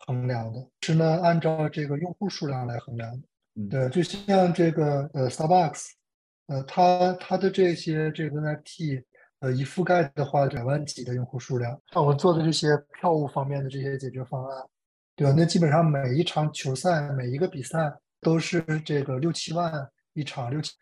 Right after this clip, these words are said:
Speaker 1: 就都是这种级别的这个用户 onboarding 的这个，带进来用户的这个，这个数量。对，然后是这个我们跟这个 Yum Brand，就是K I C的母公司，然后这个 McDonald，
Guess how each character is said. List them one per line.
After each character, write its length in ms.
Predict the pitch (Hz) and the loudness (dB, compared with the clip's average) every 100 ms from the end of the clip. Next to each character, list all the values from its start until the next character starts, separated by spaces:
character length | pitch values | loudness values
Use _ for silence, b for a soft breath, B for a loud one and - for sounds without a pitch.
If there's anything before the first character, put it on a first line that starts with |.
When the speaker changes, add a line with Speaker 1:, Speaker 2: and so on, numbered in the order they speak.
| b | b
Speaker 1:
就 100 | _ | _
都 80 | 156 | 2
是 80 | 160 | 4
这 140 | 170 | 4
种 160 | 180 131 | 4 2
级 160 | - 123 - | 0 -6 -2
别 160 | 123 | 0
的 80 | 123 | 0
这 220 | 120 127 | 0 -2
个 180 | 120 117 - b b | -2 -6 -8 b b
用 260 | 151 143 | 0 2
户 220 | 131 151 131 | 0 0 -2
onboarding 540 | 135 131 131 131 131 | 0 2 4 4 0
的 100 | 123 | -2
这 240 | - 127 | -4 -4
个， 280 | 117 120 127 - _ - | -4 -4 -8 -10 _ 0
带 140 | 147 | 2
进 140 | 127 | 2
来 240 | 123 123 123 | 0 0 2
用 160 | 139 | 2
户 160 | 123 139 | 2 0
的 80 | 123 | -2
这 120 | 127 | -2
个， 240 | 117 117 120 | -6 -8 -8
这 200 | 127 127 | -6 -6
个 120 | 117 | -6
数 200 | - 131 | -4 -4
量。 220 | 120 127 - _ _ _ _ _ | -4 -6 -12 _ _ _ _ _
对， 100 | - | -4
然 140 | 123 123 | 0 2
后 80 | 156 | 2
是 320 | - 151 147 | 2 0 -2
这 240 | 139 151 | -2 -2
个 200 | 139 139 | 0 -2
我 160 | 131 127 | -2 -4
们 240 | 123 131 | -4 -4
跟 240 | 139 139 139 | -4 -4 -4
这 160 | 139 127 | -6 -8
个 120 | 123 | -8
Yum 340 | 123 135 139 139 | -6 -2 0 0
Brand， 320 | 139 135 127 - _ _ _ _ | -2 -2 -6 -14 _ _ _ _
就 100 | - | -8
是 200 | 123 127 | -6 -4
K 180 | 120 - | -4 0
I 140 | 135 131 | 2 2
C 180 | - | 0
的 100 | 139 | -2
母 160 | 135 123 | -2 -4
公 160 | 117 120 | -6 -6
司， 260 | - 123 117 120 - _ _ _ | -6 -6 -6 -8 -14 _ _ _
然 80 | 135 | -4
后 40 | |
这 60 | 127 | -2
个 160 | 123 117 117 117 | -2 -6 -6 -6
McDonald， 720 | 123 - 143 143 135 127 | -6 0 0 2 0 -4